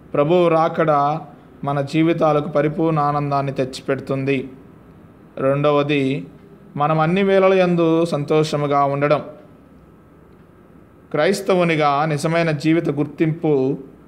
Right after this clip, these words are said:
మనం సంతోషమైన జీవితాన్ని గడపడమే. యెషయా గ్రంథం అరవై ఒకటవ అధ్యాయం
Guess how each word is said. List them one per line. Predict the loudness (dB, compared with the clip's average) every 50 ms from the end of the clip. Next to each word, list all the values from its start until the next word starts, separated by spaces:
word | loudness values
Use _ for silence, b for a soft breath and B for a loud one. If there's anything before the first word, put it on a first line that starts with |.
| -20 -10 -6
మనం | -4 -4 -4 -4
సంతోషమైన | -4 -4 -4 -4 -2 0 2 2 2 0 -2 -2 -2 -2 -2
జీవితాన్ని | -2 -2 0 0 0 0 -2 -2 -2 -2 -4
గడపడమే. | -4 -4 -4 -4 -2 -2 -2 -2 -2 -4 -6 -8 -12 -20 -20 -20 -20 -20 -20 -20 -20 -20 -20 -20 -20 -20 -20 -20 -20 -20 -20 -20 -20 -20 -20 -20 -20 -20 -20 -20 -10 -8
యెషయా | -8 -6 -2 0 2 2 2
గ్రంథం | 2 0 -2 -2 -2 -2 -2 -2 -2 -2 -2
అరవై | 0 0 2 2 2 2
ఒకటవ | 0 0 0 0 0 0
అధ్యాయం | 0 -2 -2 -2 0 0 2 2 0 0 -2 -4